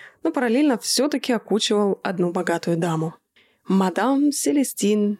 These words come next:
Бюссон. Она была явно таким крепким орешком, потому что Ландру встречался с ней аж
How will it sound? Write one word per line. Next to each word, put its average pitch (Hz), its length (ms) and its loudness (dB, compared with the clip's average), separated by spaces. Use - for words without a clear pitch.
Бюссон. 190 760 -2
Она 247 160 2
была 262 160 2
явно 240 420 2
таким 214 360 0
крепким 202 640 -2
орешком, 196 460 0
потому 208 280 0
что 202 320 0
Ландру 180 420 0
встречался 208 640 -2
с - 120 -4
ней 202 180 2
аж - 260 -2